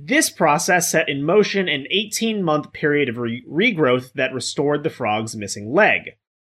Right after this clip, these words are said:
The study author, Doctor Narosha Murugan, says, "It's exciting to see that the drugs we selected were helping to create an almost complete limb. The fact that only required a brief exposure to the drugs to set in motion a months-long regeneration process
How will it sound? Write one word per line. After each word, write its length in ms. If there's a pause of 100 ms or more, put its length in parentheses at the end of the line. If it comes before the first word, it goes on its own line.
(120)
The 360
study 380
author, 420
Doctor 400
Narosha 560
Murugan, 680
says, 420
"It's 140
exciting 520
to 100
see 500
that 160
the 80
drugs 340
we 80
selected 440
were 120
helping 380
to 80
create 320
an 80
almost 420
complete 420
limb. 420 (260)
The 100
fact 300
that 240
only 240
required 480
a 80
brief 340
exposure 560
to 140
the 100
drugs 460
to 120
set 220
in 140
motion 360
a 120
months-long 800
regeneration 720
process 580